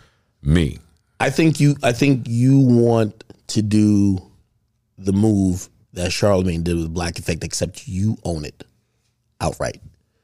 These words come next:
Speaker 2: I think you
Speaker 1: Nah.
Speaker 2: want the Joe Budden Network to sign a three hundred million dollar deal with some company, and they're buying into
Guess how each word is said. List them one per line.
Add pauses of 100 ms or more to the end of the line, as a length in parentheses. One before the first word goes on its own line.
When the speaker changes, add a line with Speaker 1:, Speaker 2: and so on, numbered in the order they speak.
(340)
Speaker 2:
I
think
you
Speaker 1:
Nah.
Speaker 2:
want
the
Joe
Budden
Network
to
sign
a
three
hundred
million
dollar
deal
with
some
company, (760)
and
they're
buying
into